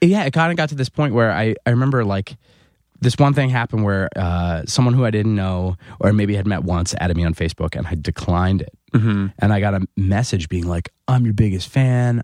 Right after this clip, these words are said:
Speaker 1: I've gone to all these shows. Like, you denying my friendship request, that, like, devastated me." You know, like,
Speaker 2: Wow.
Speaker 1: and I was just like, "You know what? Me just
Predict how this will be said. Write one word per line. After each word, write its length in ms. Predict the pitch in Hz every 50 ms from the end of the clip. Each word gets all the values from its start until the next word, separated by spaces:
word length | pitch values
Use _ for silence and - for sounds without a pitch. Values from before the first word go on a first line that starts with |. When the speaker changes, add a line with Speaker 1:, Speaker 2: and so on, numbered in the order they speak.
| -
Speaker 1:
I've 280 | - 120 120 120 117 123
gone 240 | - 110 104 104 101
to 60 | 98
all 100 | 95 92
these 160 | 90 92 95
shows. 560 | - - - 139 127 127 120 120 117 110 -
Like, 220 | - 98 92 - - - - - - - - _ _ _ - -
you 480 | - 120 120 135 135 131 123 120 113 107 - _
denying 420 | - 113 113 120 120 120 117 117
my 180 | 113 107 98 92 - _ _ _ _
friendship 560 | _ - - - - 127 120 117 - - -
request, 320 | - 110 - - 120 113 -
that, 200 | 127 120 110 -
like, 220 | 110 101 90 87
devastated 640 | - 127 117 113 110 104 - 120 117 110 110 107 107
me." 160 | 113 113 110
You 120 | 95 123 117
know, 120 | 113 110
like, 140 | 104 101 104
Speaker 2:
Wow. 220 | 107 127 143 117
Speaker 1:
and 80 | 123 117
I 20 | 110
was 100 | 107 -
just 160 | - - -
like, 120 | 113 101 - - _
"You 100 | - 120
know 60 | 123 131
what? 180 | 139 139 - - _ 107 110 117
Me 520 | - 120 123 135 147 160 175 180 185 190 - _ _ _ _ _ _ _ _ _ _ _ _ _ _ _ _ _ _ _ _ _ _ _ _ _ _ -
just 240 | 113 131 127 -